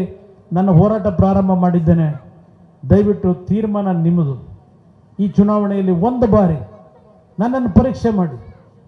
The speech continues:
ಐದು ವರ್ಷದ ಸರ್ಕಾರ ಯಾರು ಹಂಗಿಲ್ಲದೆ ಸ್ವತಂತ್ರವಾಗಿ ಆಳ್ತಕ್ಕಂಥ ಅವಕಾಶ ಕೊಡಿ. ನಿಮ್ಮ ನೀರಾವರಿ ಸೌಲಭ್ಯಗಳನ್ನು ಐದು ವರ್ಷದಲ್ಲಿ ನಾನು ಸಂಪೂರ್ಣಗೊಳಿಸದೇ ಇದ್ದರೆ ಅದು ಎಷ್ಟು ಲಕ್ಷ ಕೋಟಿ ಆಗಲಿ, ಪಕ್ಕದ ತೆಲಂಗಾಣದಲ್ಲಿ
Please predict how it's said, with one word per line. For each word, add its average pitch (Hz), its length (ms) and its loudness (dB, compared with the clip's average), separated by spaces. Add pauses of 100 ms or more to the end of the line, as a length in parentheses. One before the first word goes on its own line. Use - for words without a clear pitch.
(520)
ಐದು 277 220 -6
ವರ್ಷದ 240 280 -2 (120)
ಸರ್ಕಾರ 226 320 -2 (240)
ಯಾರು 262 260 0
ಹಂಗಿಲ್ಲದೆ 226 460 -6 (880)
ಸ್ವತಂತ್ರವಾಗಿ 262 760 -2
ಆಳ್ತಕ್ಕಂಥ 233 480 -6
ಅವಕಾಶ 214 360 0 (140)
ಕೊಡಿ. 156 180 -2 (800)
ನಿಮ್ಮ 208 240 -2
ನೀರಾವರಿ 240 400 0
ಸೌಲಭ್ಯಗಳನ್ನು 220 720 -2 (520)
ಐದು 254 260 -6
ವರ್ಷದಲ್ಲಿ 233 520 -6
ನಾನು 226 140 -2 (120)
ಸಂಪೂರ್ಣಗೊಳಿಸದೇ 240 840 0
ಇದ್ದರೆ 180 200 0 (960)
ಅದು 180 140 0 (100)
ಎಷ್ಟು - 180 -8 (200)
ಲಕ್ಷ 226 220 -8 (100)
ಕೋಟಿ 247 220 -2 (100)
ಆಗಲಿ, 180 260 -6 (920)
ಪಕ್ಕದ 233 280 0 (140)
ತೆಲಂಗಾಣದಲ್ಲಿ 247 760 -4